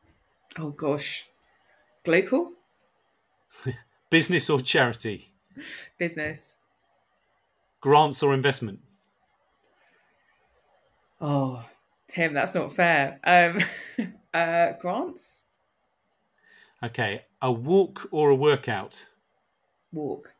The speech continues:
Speaker 2: Sounds like you're doing both at the moment. Sunshine or snow?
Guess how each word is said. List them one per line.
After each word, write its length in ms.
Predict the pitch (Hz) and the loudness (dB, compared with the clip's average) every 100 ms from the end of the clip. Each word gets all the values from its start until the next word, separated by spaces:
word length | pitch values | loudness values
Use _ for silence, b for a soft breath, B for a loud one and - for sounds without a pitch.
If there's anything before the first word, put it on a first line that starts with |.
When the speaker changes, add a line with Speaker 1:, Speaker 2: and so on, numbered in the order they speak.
| _ _ _ _ _ _ - | _ _ _ _ _ _ -12
Speaker 2:
Sounds 300 | - 120 113 | -6 -6 -4
like 120 | 127 | -4
you're 100 | 117 | -2
doing 240 | 117 113 | -2 -2
both 260 | 113 123 - | 0 -2 -2
at 60 | - | -10
the 60 | |
moment. 280 | 104 95 101 | -12 -12 -12
Sunshine 560 | - 175 175 - 160 156 | 0 0 2 0 0 0
or 80 | 143 | -4
snow? 440 | - 190 165 90 | -4 -2 -2 -4